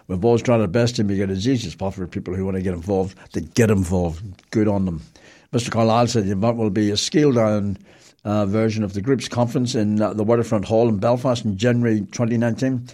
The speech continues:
with, uh, a few elements of surprise, whatever that means. The whole discourse has advanced and developed years on the, uh, years from the Waterfront, uh, conference. There are more and more people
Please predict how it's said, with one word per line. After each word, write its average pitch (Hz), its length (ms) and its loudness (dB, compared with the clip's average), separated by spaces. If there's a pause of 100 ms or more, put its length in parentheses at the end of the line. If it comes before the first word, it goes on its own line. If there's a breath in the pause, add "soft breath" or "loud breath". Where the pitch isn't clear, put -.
(360 loud breath)
with, 120 340 2
uh, 123 300 4
a 127 40 -8
few 139 200 4
elements 113 320 2
of 85 100 -10
surprise, 90 640 -8 (240)
whatever 87 240 -12
that 98 160 -6
means. 110 400 -4 (720 loud breath)
The 139 80 6
whole 175 140 10
discourse 156 420 6
has 127 140 4
advanced 123 420 2
and 120 80 0
developed 107 400 2
years 120 400 4
on 107 200 -2
the, 104 100 0
uh, 101 520 -4
years 113 420 0 (360 soft breath)
from 110 400 0
the 104 100 0
Waterfront, 107 720 0 (380)
uh, 98 180 -2 (200)
conference. 101 560 -4 (680 soft breath)
There 117 120 2
are 113 160 4
more 147 400 6
and 135 80 2
more 127 180 4
people 117 320 2